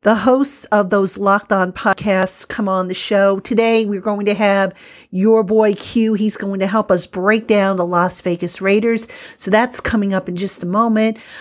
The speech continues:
But first, today's show is brought to you in part by Locked On Fantasy Football. Winning your league starts with the right data.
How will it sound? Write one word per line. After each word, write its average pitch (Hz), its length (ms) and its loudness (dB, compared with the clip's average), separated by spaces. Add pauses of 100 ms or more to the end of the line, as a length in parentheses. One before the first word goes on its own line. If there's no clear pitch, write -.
(160)
But 190 140 -4
first, 240 600 0
today's 254 380 2
show 277 320 2
is 254 160 -4
brought 262 300 0
to 277 120 -2
you 277 60 2
in 254 60 0
part 254 340 0
by 233 220 2
Locked 202 480 0
On 208 180 0
Fantasy 208 480 -4
Football. 262 720 0 (300)
Winning 294 300 4
your 302 140 2
league 277 240 2
starts 254 460 -2
with 277 140 -4
the 262 80 -2
right 254 260 0
data. 220 480 0